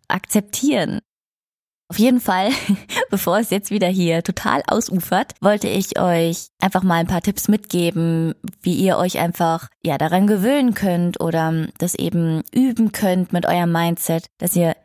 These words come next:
nicht immer vorwärts kommen müsst, weiterkommen müsst oder immer etwas zu tun haben müsst. Man ist nicht nur dann erfolgreich, wenn man immer beschäftigt ist. Ganz im Gegenteil, du bist dann erfolgreich, wenn du weniger zu tun hast, wenn du mehr vom Leben hast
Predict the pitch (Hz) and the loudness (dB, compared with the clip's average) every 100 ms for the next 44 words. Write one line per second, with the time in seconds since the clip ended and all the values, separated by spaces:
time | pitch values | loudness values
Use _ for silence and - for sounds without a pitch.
0 | _ 190 196 - 180 156 - - 175 170 | _ 0 0 0 2 2 -2 -2 0 2
1 | 165 165 - - - 160 160 160 - 160 | 2 0 -4 -4 0 2 2 0 0 0
2 | 160 165 156 170 160 160 165 - 185 220 | 0 0 -2 -2 0 0 -2 -2 0 2
3 | 214 - 208 190 190 - 214 - 294 285 | 2 0 -2 0 -2 -2 -4 0 0 2
4 | 214 165 165 156 - 180 - - - _ | 2 2 0 -2 -2 -4 -10 -16 -20 _
5 | _ _ _ _ - 202 208 262 247 233 | _ _ _ _ 0 2 2 2 2 2
6 | 233 226 208 208 226 202 - 208 214 185 | 2 2 2 2 2 2 2 0 2 0
7 | 196 190 190 180 202 185 165 - 208 - | 0 2 2 2 2 0 -2 -2 -2 -2
8 | 170 - - 165 - 208 220 214 185 - | -6 -4 -4 -4 -2 0 2 2 0 -4
9 | 185 226 196 165 165 139 135 165 175 - | -4 0 0 0 -2 0 0 0 -2 0
10 | 208 214 - 214 - 190 - 180 175 165 | 0 0 0 -2 0 -4 0 2 2 0
11 | 156 - _ _ _ - - 190 247 196 | -2 -10 _ _ _ -18 0 2 4 0
12 | - 160 - 151 147 139 - 165 170 175 | -2 -6 -4 -2 -2 -4 -2 0 2 4
13 | 185 190 185 175 - - - - 175 202 | 2 2 2 0 -2 -16 -14 -4 0 2
14 | 254 262 208 185 160 151 - | 2 4 2 2 0 -2 -6